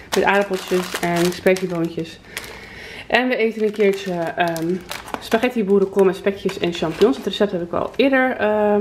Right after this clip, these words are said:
gedaan en dat is ons heel goed bevallen. We hebben het nooit met kinderen gegeten. Maar dat gaan we dan dus nu proberen. Ehm, dus ik ben heel benieuwd wat die ervan vinden. Ik denk dat ze het wel lekker vinden.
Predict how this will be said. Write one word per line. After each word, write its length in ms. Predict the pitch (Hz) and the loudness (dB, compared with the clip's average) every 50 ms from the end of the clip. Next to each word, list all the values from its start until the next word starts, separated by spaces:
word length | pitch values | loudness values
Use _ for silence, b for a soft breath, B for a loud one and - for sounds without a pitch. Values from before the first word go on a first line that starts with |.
| 214 214 - | 0 -2 -4
gedaan 320 | - - 208 208 196 196 | -2 2 2 4 4 4
en 60 | 190 | 4
dat 160 | 185 175 180 - | 4 2 0 -2
is 140 | 190 - - - | -2 -4 0 2
ons 200 | - 226 285 285 | 4 6 6 6
heel 100 | 262 240 | 4 4
goed 120 | 233 214 | 4 2
bevallen. 260 | 185 185 180 185 208 233 | 2 4 4 4 4 4
We 40 | |
hebben 180 | 226 208 190 196 | 2 2 0 2
het 100 | 190 196 | 4 4
nooit 180 | 208 208 208 - | 4 4 4 0
met 140 | 180 170 | -4 -4
kinderen 320 | - - 254 277 285 285 277 | -2 0 2 2 4 2 0
gegeten. 460 | - 240 - - 233 233 226 - - 269 B B B B B B B - | 0 -2 -2 2 2 2 4 2 0 -2 B B B B B B B 0
Maar 120 | - 196 | 0 2
dat 80 | 196 - | 2 2
gaan 160 | - 190 175 | 2 2 2
we 60 | 170 | 2
dan 100 | 165 156 | 2 0
dus 140 | 156 - - | -2 0 2
nu 120 | 202 226 | 4 4
proberen. 560 | 233 - - 233 214 220 220 214 208 214 247 285 B B B B B B B B B B | 4 4 4 4 6 6 6 6 6 4 2 0 B B B B B B B B B B
Ehm, 480 | - - 185 185 185 180 175 175 180 185 180 180 - | -6 -2 0 2 2 2 2 2 2 0 0 -4 -8
dus 160 | - - 202 | -14 -12 -8
ik 60 | - - | -2 2
ben 160 | 208 208 202 | 4 6 6
heel 100 | 214 208 | 6 6
benieuwd 200 | 185 196 196 190 | 6 6 4 4
wat 100 | 180 - | 2 0
die 100 | 202 185 | -2 0
ervan 200 | 185 180 - - - | 0 -2 -4 -6 -4
vinden. 260 | - 196 240 277 294 | -2 0 0 0 0
Ik 100 | 247 - | -2 -2
denk 280 | - 254 233 - - | -2 -2 -2 -4 -8
dat 100 | - 196 | -14 -16
ze 60 | - - | -16 -16
het 100 | - - | -12 -8
wel 100 | 185 185 | -6 -6
lekker 220 | 196 196 - 233 | -4 -4 -6 -6
vinden. 320 | - - 233 240 254 294 | -2 0 0 0 0 -2